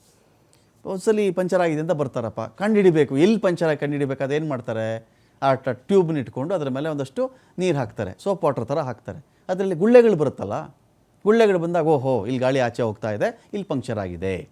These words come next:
ಇಲ್ಲಿಗೆ ಏನು ಮಾಡಬೇಕು, ನಾವು ಆ ಪಂಕ್ಚರ್ನ ಫಿಲ್ ಮಾಡಬೇಕು ಅಂತ ಮಾಡ್ತಾರಲ್ಲ, ಅದೇ ರೀತಿಯಲ್ಲಿ ಇಡೀ ಬಟ್ಟೆಗೆ ಈ ಲುಮಿನಲ್ ಅನ್ನೋ ಒಂದು ಕೆಮಿಕಲ್ ಹಾಕ್ತಾ ಇದ್ದಂತೆಯೇ, ಯಾವ ಭಾಗದಲ್ಲಿ ರಕ್ತದ ಒಳಗೆ ಇರಬಹುದಾದ ಹಿಮೋಗ್ಲೋಬಿನ್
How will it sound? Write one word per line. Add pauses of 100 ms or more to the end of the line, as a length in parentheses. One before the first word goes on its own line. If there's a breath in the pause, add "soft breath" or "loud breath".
(420)
ಇಲ್ಲಿಗೆ
ಏನು
ಮಾಡಬೇಕು,
ನಾವು
ಆ
ಪಂಕ್ಚರ್ನ
ಫಿಲ್
ಮಾಡಬೇಕು
ಅಂತ
ಮಾಡ್ತಾರಲ್ಲ,
ಅದೇ
ರೀತಿಯಲ್ಲಿ (240 loud breath)
ಇಡೀ
ಬಟ್ಟೆಗೆ (300)
ಈ
ಲುಮಿನಲ್
ಅನ್ನೋ
ಒಂದು
ಕೆಮಿಕಲ್
ಹಾಕ್ತಾ
ಇದ್ದಂತೆಯೇ, (280 soft breath)
ಯಾವ
ಭಾಗದಲ್ಲಿ
ರಕ್ತದ
ಒಳಗೆ
ಇರಬಹುದಾದ
ಹಿಮೋಗ್ಲೋಬಿನ್